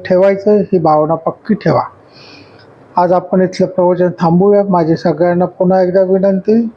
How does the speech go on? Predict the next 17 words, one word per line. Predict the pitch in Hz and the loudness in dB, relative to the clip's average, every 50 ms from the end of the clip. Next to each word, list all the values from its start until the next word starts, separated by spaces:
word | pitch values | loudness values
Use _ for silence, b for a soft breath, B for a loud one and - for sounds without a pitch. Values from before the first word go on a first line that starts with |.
| B B B B B B - - - | B B B B B B -14 -6 -2
की | 196 175 | 0 2
माझ्या | 165 165 165 165 165 175 | 2 2 2 2 2 2
YouTube | 170 165 170 180 180 180 202 185 | 2 2 2 2 2 2 0 -2
चॅनलला | 175 180 - 196 185 185 180 185 180 185 180 180 190 190 196 202 196 202 208 190 | -2 0 -2 0 0 2 2 0 2 2 2 2 2 2 2 0 0 0 -2 0
लाईक | 151 160 175 190 185 190 - - | 0 2 0 0 -2 -4 -6 -2
करा, | 202 190 185 190 190 190 190 190 190 185 - _ - - - | -2 0 2 2 2 2 2 0 -2 -4 -8 _ -16 -6 -4
सबस्क्राईब | 180 170 - - - - 190 196 196 196 | -4 -4 -4 -6 -10 -4 0 0 0 0
करा, | 196 - - 202 190 190 196 190 190 190 190 196 190 - _ _ B B B B B B B B - - | -2 -2 -2 0 0 2 2 2 2 0 -2 -4 -8 -10 _ _ B B B B B B B B -8 -2
रामकृष्ण | 165 170 175 185 185 180 180 196 190 - - - 208 | 0 2 2 2 0 -2 -2 -2 -4 -4 -2 -2 0
हरी | 196 180 180 185 196 190 | 0 0 2 2 2 2
लिहा | 185 196 190 180 | 2 2 0 0
कॉमेंटमध्ये, | 185 - 175 170 170 170 180 185 180 175 180 180 170 175 175 175 | 0 0 0 2 2 2 0 2 2 2 2 2 2 2 2 0
तुमच्या | 175 - 180 170 165 - 165 | 0 -2 -2 -4 -2 0 0
मित्रांना | 156 165 175 170 - 190 190 190 190 190 196 | 0 0 0 0 0 0 0 2 2 0 0
पाठवा, | 185 185 185 175 170 - - 180 180 180 180 175 | 0 0 0 -2 -2 -2 0 0 0 2 0 -2
मुलांना | 165 151 156 160 165 170 180 185 185 185 190 185 | -2 -2 0 0 2 2 2 2 2 2 2 2
ऐकवा | 170 165 160 165 - 170 170 170 170 165 | 2 0 -2 -2 -2 0 0 0 0 -2